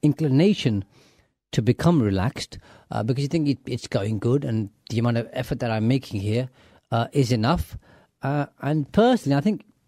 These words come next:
if you're satisfied with that and you're cool with that, absolutely fine. Ju-, just, you know, it's okay to be lazy if it's working for you and, and you found a way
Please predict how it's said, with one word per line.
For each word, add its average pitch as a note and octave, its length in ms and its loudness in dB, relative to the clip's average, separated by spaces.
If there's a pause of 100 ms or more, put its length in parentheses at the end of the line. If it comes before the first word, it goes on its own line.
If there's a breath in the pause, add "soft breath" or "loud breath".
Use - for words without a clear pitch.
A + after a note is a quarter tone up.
(100)
if - 240 -2
you're D#3 120 4
satisfied - 580 0
with G3 140 0
that A#3 160 0 (1000)
and B2+ 120 6
you're B2+ 100 4
cool F#3 200 6
with E3 140 4
that, G#3 180 0 (760)
absolutely D#3 640 2
fine. D3+ 460 -2 (800)
Ju-, G#2+ 100 -4
just, A2+ 240 -4 (580)
you A#2+ 80 0
know, F3 220 -4 (480)
it's - 180 -4
okay A2+ 260 0
to A3 120 -2
be F#3+ 120 4
lazy A2+ 440 0 (400 loud breath)
if - 180 -2
it's C3+ 160 -2
working D3+ 340 2
for B2+ 140 -2
you C#3+ 180 2
and, C3 220 0
and A#2 280 -2 (240 loud breath)
you B2 240 4
found A#2+ 420 4 (340 loud breath)
a A2 120 6
way B2 420 4